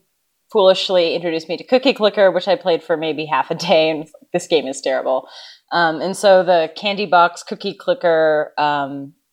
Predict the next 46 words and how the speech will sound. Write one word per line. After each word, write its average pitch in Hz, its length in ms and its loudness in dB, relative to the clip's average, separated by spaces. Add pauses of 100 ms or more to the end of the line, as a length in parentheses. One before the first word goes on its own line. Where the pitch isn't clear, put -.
(360)
the 165 200 -2
idle 170 340 4
game 170 380 -2
movement, 247 440 -4
peop-, - 320 -8
someone 220 260 0
said, 175 280 2
"Wait 185 160 4
a 175 60 -8
second, 180 240 0
you 160 80 -2
actually 160 260 -4
have - 80 -12
to 165 100 -8
give 147 380 -2
the 170 60 -4
good 180 300 2
one 156 220 0
of 135 80 -6
these 131 220 -10
a 135 60 -14
try." 139 460 -2 (580)
So, 175 560 4
um, 156 260 -4
they 170 100 -2
pointed 220 280 -2
me 196 120 -2
to 175 80 -4
Dark 160 320 0
Room 170 140 -4
on 151 100 -4
the 151 60 -10
web. 170 400 2 (640)
I 175 80 -2
didn't 180 280 -4
actually 170 460 -2
play 220 340 0
it 180 80 4
until, 165 580 -2
um, 143 360 -4 (100)
Touch 185 200 0
Arcade, 160 800 0 (200)
the, 156 260 -2
um, 139 360 -4 (180)
review 208 320 2
blog, 156 380 4